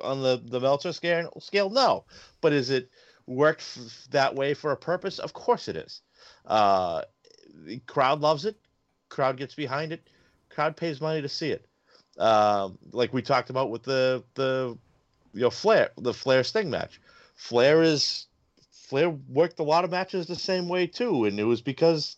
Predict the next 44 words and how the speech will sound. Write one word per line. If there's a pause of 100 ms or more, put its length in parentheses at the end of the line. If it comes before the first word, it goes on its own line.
(160)
they
worked. (400)
You
know,
a
lot
of
the
same
spots
and
a
lot
of
the
same
matches
against
a
lot
of
the
same
guys.
So (380)
if
it
works, (120)
ain't
broke,
don't
fix
it. (240)
Yeah,
would
you
wanna
see
more?
Sure. (500)
But (680)
the, (920)
we're
the